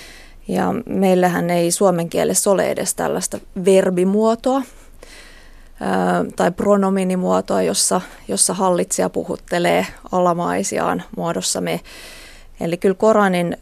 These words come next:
Koranin, niin kuin, suora, ää, tulkinta, niin on aika haasteellista, että Korani vaatii myöskin tuekseensa perimätiedon tuntemusta.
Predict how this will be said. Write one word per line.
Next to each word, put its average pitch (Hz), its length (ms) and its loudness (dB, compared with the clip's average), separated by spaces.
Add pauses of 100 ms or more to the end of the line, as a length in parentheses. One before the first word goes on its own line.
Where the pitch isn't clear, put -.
Koranin, 202 520 2
niin 170 160 -4
kuin, 175 220 -2
suora, 190 440 2 (580)
ää, 185 260 -2 (100)
tulkinta, 190 600 0
niin 175 140 -4
on - 220 -6 (420)
aika 175 420 -6 (260)
haasteellista, - 1200 -2
että - 360 -10 (720)
Korani 180 540 2 (180)
vaatii 185 640 2
myöskin 180 640 -2 (180)
tuekseensa 180 640 -4 (160)
perimätiedon 185 840 -2 (160)
tuntemusta. 180 720 -2